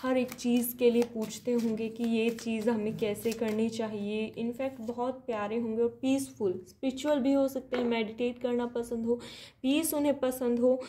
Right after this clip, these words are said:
इनफैक्ट आपकी life में peace आ सकता है उनके आने से, ठीक है। आपकी life जो unstable हो गई हो, अगर है नहीं अगर स्टेबल, तो उनके आने से आपकी life में stability आ सकती है, मुझे ऐसा नज़र आ रहा है, ठीक है।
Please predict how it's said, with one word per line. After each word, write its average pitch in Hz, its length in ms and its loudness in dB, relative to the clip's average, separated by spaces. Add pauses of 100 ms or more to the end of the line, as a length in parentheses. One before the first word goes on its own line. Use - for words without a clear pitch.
(180)
इनफैक्ट 285 460 -2
आपकी 233 400 -2
life 247 400 4
में 285 200 0
peace 226 320 -4
आ 196 100 -6
सकता 196 360 -12
है 202 60 -4
उनके 196 300 -4
आने 180 280 -4
से, 185 160 -10
ठीक - 280 -12
है। 339 60 -2
आपकी 233 360 0
life 220 240 0
जो 233 120 -4 (280)
unstable 226 600 2
हो 214 260 4
गई 208 180 4
हो, 214 120 0
अगर 196 380 2 (480)
है 226 320 2
नहीं 220 320 6
अगर 202 180 2
स्टेबल, 202 460 -2
तो 240 160 -2
उनके 233 340 0
आने 208 380 0
से 233 140 -2
आपकी 202 320 -2
life 202 300 -2
में 214 120 -4
stability 196 680 -4
आ 170 160 -6
सकती - 400 -14
है, 185 120 -10
मुझे 185 240 -6
ऐसा 180 220 -10
नज़र 175 340 -6
आ 180 120 -12
रहा 180 140 -12
है, 190 120 -14
ठीक - 220 -18
है। 208 60 -16